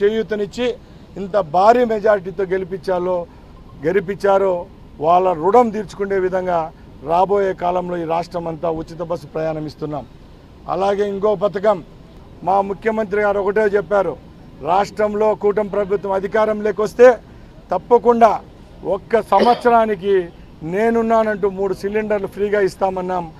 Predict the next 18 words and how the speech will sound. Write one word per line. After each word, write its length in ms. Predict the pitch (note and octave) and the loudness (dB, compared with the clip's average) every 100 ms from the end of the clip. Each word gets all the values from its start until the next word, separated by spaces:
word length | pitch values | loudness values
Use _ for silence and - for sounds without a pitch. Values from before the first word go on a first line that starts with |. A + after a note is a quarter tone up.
| - - - C#3+ | -20 -14 -4 2
ఆ 40 | G3 A3 | 2 2
పథకాన్ని 460 | F#3+ G3+ A3 G#3+ G3 | -2 0 -2 -2 -2
కూడా 160 | F#3+ F#3+ D#3+ | -4 -4 -6
దగ్గరలో 340 | F3+ F#3+ G3 F#3 | -6 -4 -4 -4
చేరువ 240 | F#3+ F#3+ F#3 F3+ | -4 -4 -4 -6
చేసే 200 | E3+ E3+ | -8 -8
విధంగా 340 | D#3+ E3+ E3+ D#3+ D#3 - - - | -8 -6 -4 -4 -6 -16 -20 -10
ఈ 60 | E3 E3 | -6 -2
రాష్ట్ర 260 | F3 - D#3+ | -4 -6 -8
ప్రభుత్వం 340 | F3 E3 F3 E3 | -8 -6 -8 -8
చర్యలు 280 | E3 E3+ E3 D#3 | -8 -6 -6 -8
తీసుకుంటా 360 | - D#3+ D3 D3+ | -12 -10 -4 -4
ఉంది. 180 | D3 C3+ - - - - - - - D3 | -4 -8 -12 -18 -20 -20 -20 -20 -8 -2
అలాగే 380 | G3 G#3 G#3 A#3 G#3 - - - - | 2 2 4 2 0 -10 -20 -20 -10
ఇంకా 140 | E3 F3+ E3+ | -4 -4 -4
ఇసుక 180 | - A3 A3+ | -4 -2 -2
విసుకానికి 440 | F3 A3 G#3 G3 | -4 -2 -2 -2
వస్తే 160 | G#3 G#3+ | -4 -2